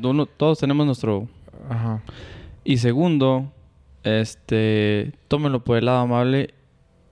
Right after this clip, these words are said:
Speaker 1: y mátenlo con humildad. Porque creo que, bueno,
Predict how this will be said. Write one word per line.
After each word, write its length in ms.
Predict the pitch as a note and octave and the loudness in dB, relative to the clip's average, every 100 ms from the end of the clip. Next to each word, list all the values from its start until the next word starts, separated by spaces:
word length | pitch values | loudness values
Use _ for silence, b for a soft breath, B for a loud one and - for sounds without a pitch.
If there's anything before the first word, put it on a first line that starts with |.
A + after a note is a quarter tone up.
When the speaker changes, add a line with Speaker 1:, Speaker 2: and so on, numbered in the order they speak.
| _ - | _ -2
Speaker 1:
y 80 | A2+ | 0
mátenlo 420 | B2 - A#2 A2 | 0 0 -2 -2
con 180 | A2 G#2+ | -2 -2
humildad. 440 | G#2+ G2+ G#2+ A2 - B B B B - - | -2 0 0 -2 -8 B B B B -20 -2
Porque 420 | B2 A2+ - A#2 | -2 -2 -6 -6
creo 180 | B2 A#2 | -6 -4
que, 400 | - B2+ A#2+ A2+ | 0 2 4 2
bueno, 320 | A#2+ A2+ | 2 0